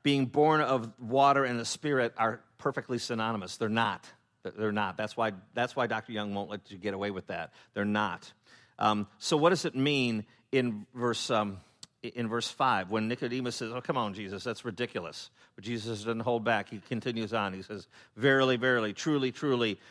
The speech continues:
um, authentically, I say to you, unless one is born of water and the Spirit, he cannot enter the kingdom of God." So you can't see it. If you're not born again, you can't enter it unless you're born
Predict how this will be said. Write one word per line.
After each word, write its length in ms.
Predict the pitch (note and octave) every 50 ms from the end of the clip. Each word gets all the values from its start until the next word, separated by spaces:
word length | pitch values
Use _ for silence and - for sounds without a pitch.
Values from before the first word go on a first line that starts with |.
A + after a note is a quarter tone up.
| - -
um, 300 | - A2+ A2+ A2+ G#2+ G2+ - _ _ _ _ _ -
authentically, 680 | B2+ A#2+ - - D#3+ D#3+ D3+ - D#3 - - C3+ A#2+ A#2
I 140 | G#2+ A#2
say 360 | A2+ - - - E3 C#3+ D#3 D#3+
to 80 | D#3
you, 420 | D#3 C#3+ D3 C#3+ C3 G#2+ F2+ D#2 - - _ _ _ _ _ _ _ _ _ _ _ _ _ _ _ _ -
unless 380 | - A2+ A#2+ B2 C3 B2 - C#3+
one 160 | C#3+ C3+ C3
is 120 | B2 A2+
born 400 | G2 F#2 - B2 C3 C#3+ D3+ D3+
of 120 | C#3 A2 G2
water 440 | A2 A#2 B2 B2+ C#3 C#3 C#3 C3+
and 100 | B2+ A#2+
the 60 | A#2+ A2+
Spirit, 420 | - - - C#3+ C3 C3+ C#3+ C3+
he 100 | B2 B2
cannot 460 | G#2 - B2 A2 A2+ A#2+ A#2+ B2 - - - -
enter 380 | B2+ C#3 D3+ C#3+ - - D#3+
the 100 | C3 C3+
kingdom 360 | A#2+ - D3+ C3+ C3 C3 B2
of 100 | B2 A2+
God." 340 | G#2 B2 A#2+ A2+ G2 F2 F2 - - - _
So 160 | - - -
you 80 | A#2 G#2+
can't 300 | - - A2+ G2+ F#2 -
see 420 | - - - - - G3+ G#3+ A#3+
it. 120 | C4 B3+ - - _ _ _ _ _ _ _ _ _ _ _ _ _ _ _ _ _ _ _ _ -
If 160 | A#2+ B2+ -
you're 100 | D3 C#3
not 160 | C3+ B2+ A#2
born 180 | C3 D3 E3 E3+
again, 380 | D#3+ D#3 F3 F3 F3 F3+ F3+ - _ -
you 140 | - C#3+ D3
can't 320 | - - F3 D3+ D3 C#3 - _ -
enter 420 | - G#3 A#3+ B3 - - - D3 A#2
it 200 | G2+ F#2+ G2+ - _ _ _ _ -
unless 320 | B2+ C3+ D3+ D3+ D3 -
you're 80 | D#3 C3+
born 500 | G#2 G#2 C#3 D3+ D#3+ E3 E3+ E3+ E3